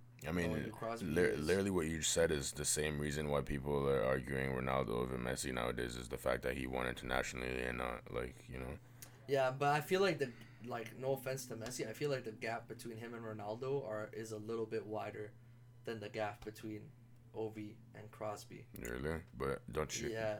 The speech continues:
Speaker 1: don't you think that Messi is better than Ronaldo though?
Speaker 2: I think Messi is more talented, but I'm, I'm calling Ronaldo the goat.
Speaker 1: Oh,
Speaker 2: Like, I'm,
Speaker 1: okay.
Speaker 2: I'm one of those people who argues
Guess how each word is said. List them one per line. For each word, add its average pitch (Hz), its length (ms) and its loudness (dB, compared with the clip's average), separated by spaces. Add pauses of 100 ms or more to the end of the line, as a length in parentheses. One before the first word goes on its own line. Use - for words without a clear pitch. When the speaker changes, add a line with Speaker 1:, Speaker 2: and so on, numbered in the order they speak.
Speaker 1:
don't 71 180 -8
you 82 80 -6
think 80 200 0
that 80 100 2
Messi 71 260 0
is 71 140 -2
better 71 220 2
than 69 120 0
Ronaldo 65 460 -2
though? 65 120 -4 (1000)
Speaker 2:
I 135 100 -2
think 175 180 -2
Messi 143 280 0
is 139 100 -2
more 127 300 -6
talented, 123 500 -2
but 104 160 -4
I'm, 113 180 -4 (120)
I'm 123 100 -4
calling 117 300 -4
Ronaldo 110 360 -4
the 104 100 -6
goat. 110 380 -2
Speaker 1:
Oh, - 140 0
Speaker 2:
Like, 139 140 2
I'm, 131 160 2
Speaker 1:
okay. - 120 -2
Speaker 2:
I'm 135 140 0
one 139 160 6
of 127 80 0
those 123 140 -6
people 120 260 -6
who 113 140 -4
argues 113 580 -4